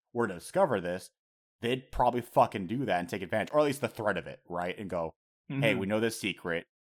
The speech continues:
Speaker 1: We're gonna tell the entire world, and now we have you by the balls and going, 'Hey, you don't meet our demands, then we're gonna detonate these volcanoes,'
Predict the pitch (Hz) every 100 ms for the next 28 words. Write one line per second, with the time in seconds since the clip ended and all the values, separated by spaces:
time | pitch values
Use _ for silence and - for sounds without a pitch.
0 | _ 107 107 92 87 - - 113 104 123
1 | 127 139 135 143 120 87 82 78 80 -
2 | _ _ - 92 95 104 101 101 101 90
3 | 87 90 85 80 80 170 147 92 90 98
4 | 95 92 87 - 165 92 80 _ _ _
5 | 95 107 120 110 104 107 120 143 95 76
6 | 71 82 - _ _ _ _ _ _ 95
7 | 92 85 101 98 87 80 110 80 85 82
8 | 78 80 76 76 - 73 - - -